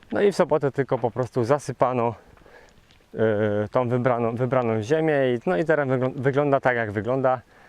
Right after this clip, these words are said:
a więc wygołocony z krzaczorów i tak dalej, dziury zasypane, nic nie odnaleziono.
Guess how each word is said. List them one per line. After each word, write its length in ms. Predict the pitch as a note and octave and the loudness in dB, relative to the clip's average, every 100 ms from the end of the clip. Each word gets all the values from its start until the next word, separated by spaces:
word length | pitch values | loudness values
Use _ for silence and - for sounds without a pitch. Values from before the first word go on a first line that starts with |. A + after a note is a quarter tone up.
| - - | -10 -4
a 100 | G#2+ | -2
więc 380 | A2+ A2 - - A#2+ | 0 -4 -8 -16 -6
wygołocony 760 | A2+ C3 B2 A#2+ A#2+ A#2+ A2 | -2 2 2 2 0 0 -2
z 120 | G2 | -4
krzaczorów 640 | - - B2+ C#3 C3 A#2 G#2 | -8 -6 -2 2 2 0 -2
i 40 | |
tak 180 | G2+ G#2 | -2 0
dalej, 360 | C3 B2+ A#2+ A2 F2+ | 0 2 0 -2 -8
dziury 320 | G#2+ B2+ B2+ A2 | -4 0 0 0
zasypane, 600 | A#2 - A2 C#3+ C3+ B2 - - - - | -4 -4 0 0 2 -2 -6 -20 -14 -2
nic 220 | C#3 - | -2 0
nie 120 | A#2+ | -2
odnaleziono. 720 | A2+ G#2 G#2 G#2 C3 C#3+ B2+ | -2 0 -2 0 0 2 0